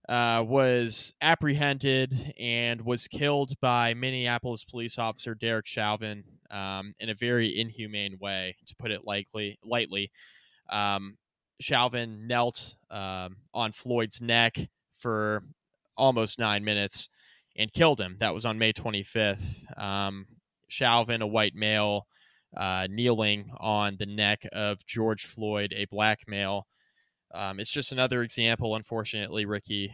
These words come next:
um, of, you know, a white police officer,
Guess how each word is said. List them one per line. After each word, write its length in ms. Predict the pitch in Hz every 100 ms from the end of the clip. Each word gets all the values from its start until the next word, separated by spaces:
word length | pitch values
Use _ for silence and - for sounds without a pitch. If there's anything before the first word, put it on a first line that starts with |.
| - -
um, 500 | 98 95 98 98 -
of, 520 | 104 107 101 98 - - _ _ _ _
you 80 | 110
know, 160 | 95 - _ _ _ _
a 120 | 110
white 260 | 110 120 -
police 360 | 120 113 107 113
officer, 720 | 107 104 - 107 104 101